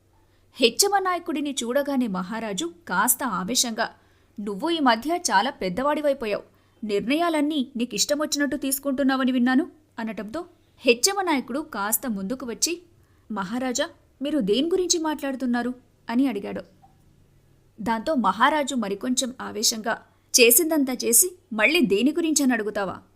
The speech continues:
అన్నాడు మరికాస్త గట్టిగా. మహారాజు ఎందుకలా ఆవేశపడుతున్నాడో హెచ్చమనాయకుడికి అర్థం కాక అయోమయంగా చూస్తూ అలాగే నిలబడి ఉన్నాడు. అతన్ని అలా చూడగానే మహారాజు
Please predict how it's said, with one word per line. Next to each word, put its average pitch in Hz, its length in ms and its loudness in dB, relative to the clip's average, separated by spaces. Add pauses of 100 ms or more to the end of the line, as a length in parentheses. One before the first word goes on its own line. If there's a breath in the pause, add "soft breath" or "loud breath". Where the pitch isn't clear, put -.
(120)
అన్నాడు 214 340 -2 (200)
మరికాస్త 202 480 -4
గట్టిగా. 202 380 -8 (680 soft breath)
మహారాజు 370 640 6
ఎందుకలా 302 520 2
ఆవేశపడుతున్నాడో 262 1000 0 (160)
హెచ్చమనాయకుడికి 339 960 -4
అర్థం 202 340 -2
కాక 226 260 -4 (460 soft breath)
అయోమయంగా 339 640 6
చూస్తూ 269 480 -6 (220)
అలాగే 254 400 0
నిలబడి 285 380 -2
ఉన్నాడు. 240 300 -2 (1300)
అతన్ని 403 420 6
అలా 330 180 0
చూడగానే 277 640 -2
మహారాజు 226 640 -4